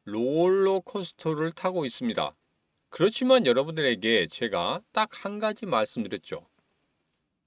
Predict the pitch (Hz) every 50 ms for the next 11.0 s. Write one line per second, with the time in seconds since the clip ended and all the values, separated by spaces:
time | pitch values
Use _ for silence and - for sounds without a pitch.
0 | _ _ _ _ _ - - - - 123 120 147 165 202 233 - _ _ _ _
1 | _ _ _ _ - - 110 117 123 131 131 127 127 117 117 113 - _ _ -
2 | 123 131 143 139 113 104 107 110 104 95 98 131 185 233 - _ _ _ - -
3 | 107 104 104 95 _ _ - 151 170 208 - _ _ _ _ _ - 151 175 196
4 | 196 208 196 180 165 160 101 85 76 - _ _ _ - 113 123 165 202 - -
5 | 107 107 120 110 104 - - 110 95 92 104 98 - - 92 85 - 78 - _
6 | _ _ _ _ _ - - - - - - - - - - - - _ - -
7 | 196 185 156 165 208 262 269 262 233 175 135 123 165 196 160 127 113 - 233 240
8 | 233 - 247 208 185 180 180 175 160 139 156 139 131 101 90 - - 156 156 160
9 | 139 113 104 110 135 156 - - 202 214 233 220 - 220 214 208 196 - 196 180
10 | 139 120 123 123 123 117 120 113 120 147 - - 165 131 107 - 87 87 110 160